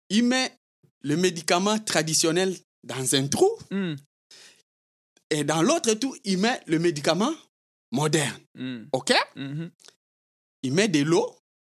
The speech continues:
Speaker 1: Ici, il met aussi de l'eau. Il, il dilue ça.
Speaker 2: Yeah.
Speaker 1: Maintenant, qu'est-ce qu'il fait ? Il prend le ver de terre.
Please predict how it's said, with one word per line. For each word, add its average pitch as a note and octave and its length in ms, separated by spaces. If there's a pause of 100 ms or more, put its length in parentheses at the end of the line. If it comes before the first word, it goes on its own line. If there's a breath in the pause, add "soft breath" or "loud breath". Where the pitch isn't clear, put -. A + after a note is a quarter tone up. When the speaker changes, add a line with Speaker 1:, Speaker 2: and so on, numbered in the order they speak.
(200)
Speaker 1:
Ici, A#3+ 320
il D#3+ 120
met F3 100
aussi D3+ 260
de A#2+ 120
l'eau. A2+ 200 (540)
Il, C#3+ 180 (400)
il D3 140
dilue E3+ 280
ça. G2+ 220 (240)
Speaker 2:
Yeah. A2 180 (1160 soft breath)
Speaker 1:
Maintenant, G3+ 260
qu'est-ce G#4 200
qu'il D#3 120
fait ? G2+ 320 (560)
Il F#3+ 160
prend E4 240
le A3+ 120
ver F3 300
de B2+ 140
terre. G2 480